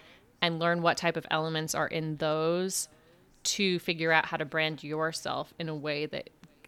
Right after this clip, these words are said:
is going to get you selected to go on the show, is going to get you to have a long run in the show, 'cause you need to stand out. And we're past the point, way past the point where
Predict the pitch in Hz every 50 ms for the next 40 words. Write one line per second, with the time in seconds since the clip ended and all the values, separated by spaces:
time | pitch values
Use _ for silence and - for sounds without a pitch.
0 | _ _ _ - - - 160 139 - - 165 175 190 202 175 170 151 156 147 -
1 | 156 151 151 147 - 156 139 - - 165 151 147 143 147 147 - - 156 151 147
2 | 151 151 - - - - - 151 - - - - 170 175 175 175 170 - - 160
3 | - 165 156 147 - 151 147 151 147 143 - - 151 147 147 147 143 - - -
4 | - - _ _ - - - _ _ _ _ _ _ - - 160 160 170 151 160
5 | 156 147 151 151 147 147 147 147 151 160 160 156 156 151 147 147 160 - - -
6 | 175 160 147 143 135 - - 185 170 147 - - - - 180 180 180 185 190 226
7 | 240 202 196 170 - - - 156 147 147 143 156 180 180 143 120 - - - -
8 | - 170 170 165 160 151 - - - _ _ _ _ - 180 170 190 196 190 185
9 | 175 165 - _ _ - - _ - - - 240 240 233 214 - - - 180 -
10 | - - 180 165 151 147 - - 175 185 185 180 - 156 143 127 - - 165 -
11 | - 156 151 147 151 151 - 160 156 151 151 147 143 147 147 147